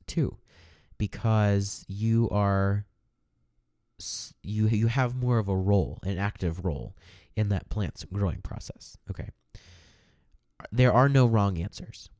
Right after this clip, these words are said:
whether you plant things very far apart or whether you have them super close together. However, again, <laughs> again with the howevers, um,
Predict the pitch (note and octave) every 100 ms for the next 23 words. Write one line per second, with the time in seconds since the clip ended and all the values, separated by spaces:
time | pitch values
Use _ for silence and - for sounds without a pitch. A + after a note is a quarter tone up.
0 | - G2+ G2+ F#2+ F2+ F2 D#2+ D#2 - G#2+
1 | F#2+ - G2+ F#2 F2 - G2+ F#2 F2+ D#2+
2 | E2 - E3 - - - G2 F#2+ F2+ F2+
3 | F2 E2+ D#2 D#2+ - - - D#2+ - F2+
4 | E2+ - - _ G2+ F3+ - F2+ F2+ C#3+
5 | - _ _ _ F#2 F#2+ F3 G2 C#3+ D3
6 | - - B2 - - - - - C#3+ G3+
7 | A3+ F3 D#3+ D#3 D#3+ D3 G2+ A#2+ - -
8 | - - - - B2+ B2+ B2+ B2